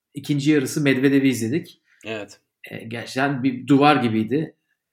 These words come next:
Speaker 1: Böyle her şey fa-, fazlasıyla hızıyla geri döndü Zverev'in,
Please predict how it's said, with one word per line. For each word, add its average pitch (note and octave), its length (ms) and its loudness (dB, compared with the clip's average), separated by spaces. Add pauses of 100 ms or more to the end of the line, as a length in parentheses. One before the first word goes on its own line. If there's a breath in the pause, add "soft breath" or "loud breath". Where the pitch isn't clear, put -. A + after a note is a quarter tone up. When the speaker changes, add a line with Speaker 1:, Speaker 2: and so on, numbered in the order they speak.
Speaker 1:
Böyle A#2 220 -10
her C3 180 -4
şey C#3+ 160 -4
fa-, - 240 -10
fazlasıyla B2+ 540 -2
hızıyla A#2+ 300 -4
geri A#2 220 -4
döndü G#2+ 200 -8
Zverev'in, G#2+ 480 -8